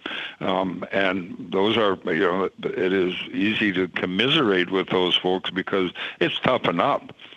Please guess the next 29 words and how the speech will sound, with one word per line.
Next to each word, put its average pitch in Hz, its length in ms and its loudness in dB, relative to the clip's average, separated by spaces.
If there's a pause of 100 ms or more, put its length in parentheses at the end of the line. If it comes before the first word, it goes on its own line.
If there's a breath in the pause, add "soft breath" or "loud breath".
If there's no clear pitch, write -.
(160 loud breath)
working 104 380 2
with 92 140 0
the 92 100 2
legislature 90 920 2
when, 90 720 -4
when 80 120 -4
there's 90 160 -2
not 90 120 0
enough 87 240 0
money 90 360 0
or 90 140 0
there's 87 240 -2
a 87 60 -2
difference 90 560 -2
on, 85 260 -2 (380 loud breath)
of 104 100 4
opinion 101 480 2
on 95 280 0 (100)
some 95 200 2
things, 98 360 0 (460 loud breath)
uh, - 180 4
without 104 560 4
having 95 400 2
a, 92 220 2 (420)
uh, 87 320 2 (200)
adversarial 98 840 2
relationship, 85 880 2
and 85 280 -6
many 92 380 0